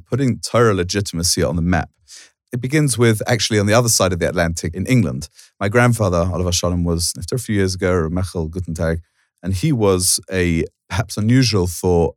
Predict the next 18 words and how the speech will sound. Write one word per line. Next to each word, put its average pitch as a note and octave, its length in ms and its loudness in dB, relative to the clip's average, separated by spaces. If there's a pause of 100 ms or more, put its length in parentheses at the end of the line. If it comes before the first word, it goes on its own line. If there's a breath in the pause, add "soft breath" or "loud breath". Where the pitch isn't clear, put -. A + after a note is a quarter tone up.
(140)
you G2+ 80 -6
know, E2+ 80 -2
Balabatim F#2+ 480 0
in, F2 100 0
in G2 140 -4
England G#2 320 2
at F2+ 60 -6
that D#2+ 140 0
time. F2 220 -2
He F2 100 0
was, E2 240 0 (260 soft breath)
he - 140 -8
spent - 560 -2 (100)
five, G#2+ 400 0
I F2 60 -2
think, F2+ 200 -4
six - 300 -2
years A2+ 280 2